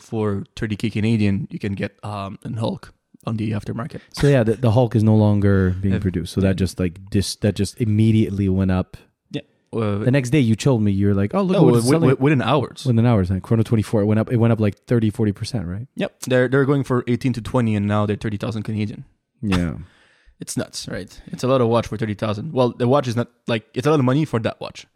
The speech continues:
Speaker 2: Yeah.
Speaker 1: Um, but yeah, the big difference too, I think, on the new sub is, um, the lugs, right? They look thinner.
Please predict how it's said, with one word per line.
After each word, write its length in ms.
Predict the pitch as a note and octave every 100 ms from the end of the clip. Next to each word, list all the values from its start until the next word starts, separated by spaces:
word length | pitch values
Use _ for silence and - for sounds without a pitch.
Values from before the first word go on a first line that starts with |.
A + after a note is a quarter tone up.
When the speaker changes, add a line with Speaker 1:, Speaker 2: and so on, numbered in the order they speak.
| _ _ _ _
Speaker 2:
Yeah. 280 | G#2+ F2 F2 - _ _ _
Speaker 1:
Um, 460 | A2+ G#2 G2+ G#2+ - - _ _ -
but 260 | B2 A#2+ -
yeah, 140 | E3+
the 160 | E3 -
big 120 | E3+
difference 300 | E3 - C#3+
too, 160 | - D3+
I 40 |
think, 200 | - C#3+
on 80 | B2
the 100 | A#2
new 280 | A2+ A#2 A2+
sub 340 | - C3+ A#2
is, 380 | A2+ A2 G#2+ G#2
um, 640 | - G#2 G2+ G2+ A2 - -
the 120 | A2
lugs, 280 | G#2+ A#2 -
right? 140 | A#2 - - - _ -
They 260 | B2 A2 -
look 400 | B2+ A#2 C3 -
thinner. 260 | - C3+